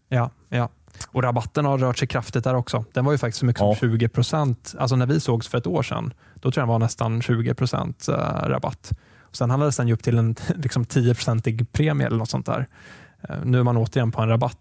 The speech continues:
Speaker 1: så, så, ja, här är det rimligt att, rimligt att köpa in sig, men det, <laughs> den kan vara värd att ha koll på, eh, om man
Speaker 2: Ja.
Speaker 1: äger den.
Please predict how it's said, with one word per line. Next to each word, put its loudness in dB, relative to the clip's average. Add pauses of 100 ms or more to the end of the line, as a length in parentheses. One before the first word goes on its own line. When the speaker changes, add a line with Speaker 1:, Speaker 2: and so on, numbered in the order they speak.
Speaker 1:
så, -4 (320)
så, 0 (580)
ja, -2
här 0
är 2
det 4
rimligt 2
att, 4
rimligt 4
att -6
köpa -2
in 2
sig, 0
men 0 (300)
det, 4
<laughs> -8
den 4
kan 2
vara 4
värd 0
att 2
ha 2
koll 0
på, -2 (220)
eh, 0
om -4
man 4
Speaker 2:
Ja. 4
Speaker 1:
äger -2
den. -8